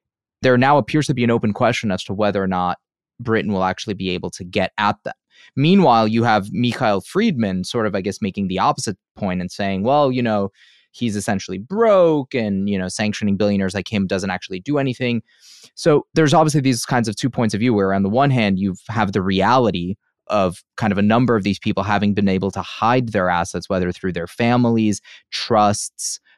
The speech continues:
et cetera. And then you have, on the other hand, people basically trying to make the argument, "Well, you know, we now don't have any money as is, so basically leave us alone."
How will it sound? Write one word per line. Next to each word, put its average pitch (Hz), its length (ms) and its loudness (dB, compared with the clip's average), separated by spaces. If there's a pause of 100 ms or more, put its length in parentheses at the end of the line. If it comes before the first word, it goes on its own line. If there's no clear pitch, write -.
et - 80 -12
cetera. 143 380 4
And 101 120 4
then 107 80 4
you 107 120 4
have, 98 200 2 (100)
on 104 140 -2
the 104 100 2
other 135 220 2
hand, 98 520 -2 (180)
people 107 340 -4 (200)
basically 160 360 2
trying 117 220 0
to 113 80 -4
make 101 140 -2
the 104 80 -2
argument, 98 300 -2
"Well, 214 240 4
you 190 100 2
know, 139 240 0 (240)
we 156 120 2
now 147 180 4
don't 127 160 0
have 120 160 -2
any 110 140 0
money 107 300 0
as 95 200 -2
is, 98 300 0
so 95 180 -4
basically 92 420 -4
leave 92 240 -4
us 90 160 -6
alone." 90 460 -4